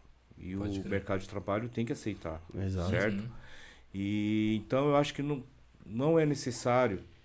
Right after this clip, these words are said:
Speaker 1: não é necessário você alisar o seu cabelo hoje pra você parecer com um branco hoje, tá ligado? Eu acho que com tudo que a gente tá vendo aí, com toda essa luta que a gente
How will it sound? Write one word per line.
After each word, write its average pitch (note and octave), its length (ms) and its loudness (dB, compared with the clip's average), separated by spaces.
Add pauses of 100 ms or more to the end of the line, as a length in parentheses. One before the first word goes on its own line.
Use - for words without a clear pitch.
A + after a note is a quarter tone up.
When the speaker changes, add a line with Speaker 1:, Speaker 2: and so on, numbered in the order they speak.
Speaker 1:
não A2+ 160 0
é C3 60 2
necessário A#2 760 0 (800)
você G#2+ 340 2
alisar G#2+ 320 4
o G2+ 40 -4
seu A2 140 -2
cabelo G2 380 -2
hoje A2+ 180 0
pra C3+ 120 0
você B2+ 300 -4
parecer G#2+ 380 -4
com - 140 -6
um G2+ 80 -2
branco G2 340 0
hoje, F#2+ 420 2
tá F2+ 100 -8
ligado? F2 380 -4 (800)
Eu F#2 80 -2
acho F#2+ 180 -2
que G#2 180 -8
com A2 200 -2
tudo B2 300 -4
que A#2+ 100 -2
a A2 40 2
gente A2 180 -4
tá G#2+ 80 -2
vendo G2+ 260 -4
aí, G2+ 140 -2
com G2 180 -8
toda A2 280 0
essa A2 220 0
luta G2 300 0
que - 60 -4
a G2 40 2
gente G2 340 -6